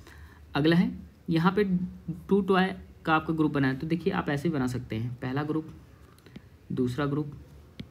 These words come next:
तीसरा, चौथा, पाँचवा, छठा, सातवां, आठवां, नौवां और दसवां। तो कितने group बने दो दो के? टेन, तो इसका answer हो जाएगा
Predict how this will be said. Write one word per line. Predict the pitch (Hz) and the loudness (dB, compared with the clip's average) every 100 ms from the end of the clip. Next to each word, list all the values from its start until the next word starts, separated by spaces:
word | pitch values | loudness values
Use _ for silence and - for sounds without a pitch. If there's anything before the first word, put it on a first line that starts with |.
| - - - - - - - - | -18 -20 -20 -20 -20 -20 -14 -6
तीसरा, | 123 123 131 139 - - - - - - - - - - | -6 -4 -8 -8 -10 -12 -20 -20 -20 -20 -20 -20 -18 -8
चौथा, | 127 123 131 - - - - - - - - - - - | -6 -4 -6 -6 -12 -20 -20 -20 -20 -20 -20 -20 -20 -14
पाँचवा, | - 120 135 131 - - - - - - - - - - - - - - | -8 -6 -4 -6 -8 -16 -20 -20 -20 -20 -20 -20 -20 -20 -20 -20 -20 -16
छठा, | - 135 135 135 135 - - - - - - - - | -8 -6 -4 -6 -8 -16 -20 -20 -20 -20 -20 -20 -20
सातवां, | - 131 123 135 135 135 - - - - - - - - - - | -10 -8 -4 -4 -4 -8 -12 -20 -20 -20 -20 -20 -20 -20 -20 -6
आठवां, | 131 131 135 135 139 - - - - - - - | -4 -2 -2 -4 -6 -12 -20 -20 -20 -20 -20 -6
नौवां | 127 127 131 139 | 0 2 2 2
और | 185 180 | 0 0
दसवां। | 120 120 123 | -2 -4 -4
तो | - | 0
कितने | 170 185 | 4 6
group | 185 185 | 6 6
बने | 170 180 | 6 6
दो | 160 160 | 6 6
दो | 165 | 4
के? | 165 120 - - - - - - - - | 2 0 -6 -16 -20 -14 -14 -12 -10 -4
टेन, | 160 175 | -2 -2
तो | 139 | -4
इसका | 127 | -2
answer | 123 131 | -2 0
हो | 135 | 2
जाएगा | 139 | 0